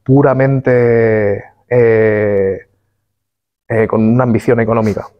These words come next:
sin ni siquiera prestarle atención o aprovechándose completamente de ello, sabiendo de que hay mucha gente que lo único que quiere, pues a lo mejor es un, una foto, o sabiendo que el marketing o, o todo lo que, o todo lo que se ve a través de una foto y a través de las redes sociales, pues es lo que realmente se valora y lo que más la gente valora de forma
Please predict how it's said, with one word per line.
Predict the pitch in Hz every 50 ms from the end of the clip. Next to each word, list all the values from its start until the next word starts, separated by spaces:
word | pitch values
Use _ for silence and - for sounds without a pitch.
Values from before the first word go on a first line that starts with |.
| _ _
sin | - - - 160 151 143
ni | 135 -
siquiera | 139 123 135 139 139 139 139 127 120 120 120 107 110 -
prestarle | - 123 - - 135 131 127
atención | 123 117 110 - - 139 151 170 165 -
o | 117 120 117 120 107 117
aprovechándose | 120 117 - 123 123 123 - 165 170 170 160 - 202 208 - _ _ - - - - -
completamente | 135 127 123 139 156 151 143 143 143 143 139
de | 131 131 131
ello, | 123 110 110 - _ _ _ - - -
sabiendo | - 123 120 123 131 139 147 151 147
de | 139 127 120
que | - 120
hay | 117
mucha | 123 131 127 - 135 131
gente | - 156 156 147 - 131
que | 120 117 110 107 101
lo | 104 107
único | 113 120 123 117 120 117
que | 113 110
quiere, | 117 120 117
pues | 113 110 -
a | 117
lo | 113
mejor | 113 104 - 120 120
es | - -
un, | 123 117 110 104 98 95 92 _ _ _ _ _ _ _ _ _ _ _ _ _ _ _ _ _ -
una | 135 139 127 -
foto, | - - - - - 156 156 151 135
o | 127
sabiendo | - 127 117 120 120 131 127
que | 120 127 120
el | 117 117 113
marketing | 117 113 123 127 131 - 123 117 123 120 117
o, | 117 113 110 110 -
o | 117 113 -
todo | - 123 127 127 123
lo | 120 113
que, | - 117 113 113 110 101
o | 98 110
todo | 110 131 131
lo | 139 131
que | 131
se | - - 123
ve | 123
a | 123 113
través | 117 117 113
de | 110
una | 104 107
foto | - - - 180 - 135 127
y | 110
a | 107
través | 107 110 113 117 117
de | 127
las | 120 120
redes | 120 123 110 -
sociales, | - 113 - - 131 127 131 123 -
pues | 120 110 - - - -
es | - 117
lo | 113 113 110
que | - 113 107
realmente | 104 101 117 113 113 117 113 117 113 110 -
se | - 110
valora | 107 113 127 156 165 135 123
y | 120
lo | 110 107 -
que | 110
más | 107 120 123
la | 127 120
gente | - - 139 123 - 117
valora | 110 113 127 131 127 120
de | 107 101
forma | - 117 120 120 120 110